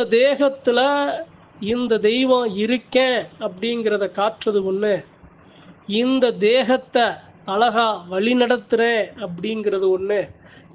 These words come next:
இந்த தேகத்துக்கு அதிகாரங்களை கொடுத்துருக்கேன் அப்படிங்கிறது ஒண்ணு, இந்த தேகம், இந்த தேகத்தின் உருவமாக நான் ஒரு சில விஷயங்களை சொல்ல நினைக்கிறேன் அப்படிங்கிறது ஒண்ணு. சரி,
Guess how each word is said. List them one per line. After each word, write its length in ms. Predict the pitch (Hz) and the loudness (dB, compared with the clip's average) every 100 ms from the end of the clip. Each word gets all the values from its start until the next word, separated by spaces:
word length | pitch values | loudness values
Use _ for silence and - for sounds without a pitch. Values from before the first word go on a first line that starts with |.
| 196 | -4
இந்த 280 | 214 247 254 233 | -2 0 -2 0
தேகத்துக்கு 720 | 214 262 262 269 - 240 - 226 220 - 214 | 2 2 0 -4 -8 -10 -4 -4 -4 -8 -10
அதிகாரங்களை 840 | 180 226 233 254 262 262 254 254 | -6 -2 0 2 2 0 0 0
கொடுத்துருக்கேன் 720 | 233 214 - 220 208 220 214 180 | -2 -6 -2 -4 0 0 0 -2
அப்படிங்கிறது 640 | 202 170 175 208 196 190 185 | -8 -8 -4 -4 -4 -6 -4
ஒண்ணு, 320 | 180 185 202 180 - - _ - - - - _ 185 | -4 -2 -4 -4 -10 -20 _ -20 -20 -20 -20 _ -4
இந்த 320 | 202 240 269 262 | -2 0 0 0
தேகம், 580 | 190 226 269 262 233 214 208 - 196 | 2 2 4 2 2 0 -4 -8 -4
இந்த 280 | 226 254 233 | -2 0 -2
தேகத்தின் 800 | 190 226 269 262 254 - 254 233 226 180 | 2 2 2 0 -4 -8 -6 -6 -8 -6
உருவமாக 640 | 208 254 277 254 240 226 202 208 202 - - - - | -2 2 2 2 0 0 0 -2 -4 -12 -20 -20 -2
நான் 240 | 208 214 208 | 0 2 0
ஒரு 140 | 208 | -2
சில 180 | 196 202 | -2 -6
விஷயங்களை 560 | 190 185 254 233 220 208 | -6 -4 -2 0 0 0
சொல்ல 380 | - 202 220 214 | -2 -4 -2 -2
நினைக்கிறேன் 640 | 196 226 233 226 233 226 | 0 -2 -2 0 0 2
அப்படிங்கிறது 640 | 196 175 202 202 185 185 175 | -2 -2 -4 -4 -4 -4 -4
ஒண்ணு. 220 | 175 180 - _ - - - - _ | -6 -8 -12 _ -20 -20 -20 -20 _
சரி, 260 | - 247 | -2 0